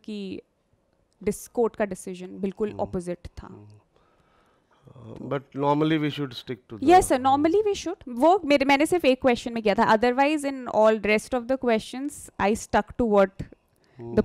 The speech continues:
Speaker 1: position of law was।
Speaker 2: हाँ।
Speaker 1: It was just one question। So, I just want to say it because कई बार लोग पैनिक कर जाते हैं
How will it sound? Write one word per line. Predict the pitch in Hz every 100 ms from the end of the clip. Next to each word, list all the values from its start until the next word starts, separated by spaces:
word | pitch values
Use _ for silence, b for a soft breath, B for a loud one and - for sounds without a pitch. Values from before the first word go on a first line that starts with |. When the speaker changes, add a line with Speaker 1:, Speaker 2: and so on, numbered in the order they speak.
| 240
Speaker 1:
position | 196 202 220
of | 208 220
law | 196 202
was। | 196 190 175 - - -
Speaker 2:
हाँ। | 110 98 104 -
Speaker 1:
It | 220
was | 254
just | 330 -
one | 233 196 220
question। | 220 226 208 - 339
So, | - 302 285 - B 220
I | -
just | 277 320
want | 311 294
to | 359 - _ _
say | - 285 277
it | 359 392
because | 311 - 330 294 - _ -
कई | 254 247
बार | 269 285
लोग | 294
पैनिक | - 226 226 -
कर | 226
जाते | 208 185 -
हैं | 180 180 180